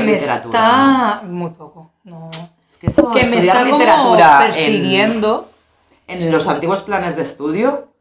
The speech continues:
Speaker 1: Creo
Speaker 2: te
Speaker 1: que es algo
Speaker 2: pasabas
Speaker 1: que
Speaker 2: mucho tiempo en plan, "¿cuál es la metáfora?".
Speaker 1: Ya, pero eso también te diré que siempre pensaré, "No,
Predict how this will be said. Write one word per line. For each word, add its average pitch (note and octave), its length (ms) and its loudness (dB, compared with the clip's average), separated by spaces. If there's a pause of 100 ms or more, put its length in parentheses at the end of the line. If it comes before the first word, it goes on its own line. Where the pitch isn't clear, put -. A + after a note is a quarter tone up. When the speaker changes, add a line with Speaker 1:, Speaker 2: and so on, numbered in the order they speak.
(120)
Speaker 1:
Creo A#3 180 -4
Speaker 2:
te C#4+ 60 -4
Speaker 1:
que D#4+ 40 0
es C#4 60 2
algo A#3 120 4
Speaker 2:
pasabas G#3+ 240 2
Speaker 1:
que A3 60 0
Speaker 2:
mucho A3 340 -2
tiempo G3 320 -4
en G3+ 120 -6
plan, E3+ 540 -2 (180)
"¿cuál A#3 160 -4
es C4 140 2
la B3+ 100 2
metáfora?". F#3 680 -2 (320)
Speaker 1:
Ya, F#3 180 -12
pero G#3 140 -4
eso B3 60 -6
también A#3 220 -6
te G3+ 60 -8
diré A3+ 240 0
que G3 140 -10
siempre G#3+ 500 -8
pensaré, F#3 680 -10
"No, A3+ 220 -10